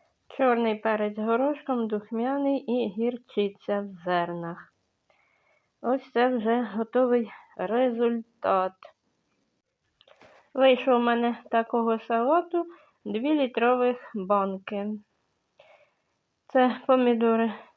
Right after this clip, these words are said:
поро-, половинками перекладаються цибулею. На дно кладемо петрушку і спеції, а зверху накладаємо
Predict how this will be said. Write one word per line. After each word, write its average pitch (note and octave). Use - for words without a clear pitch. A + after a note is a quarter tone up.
поро-, A3+
половинками A#3
перекладаються A#3+
цибулею. G3
На A3
дно A3+
кладемо G3
петрушку G#3
і G3+
спеції, E4
а G#3+
зверху C4
накладаємо A#3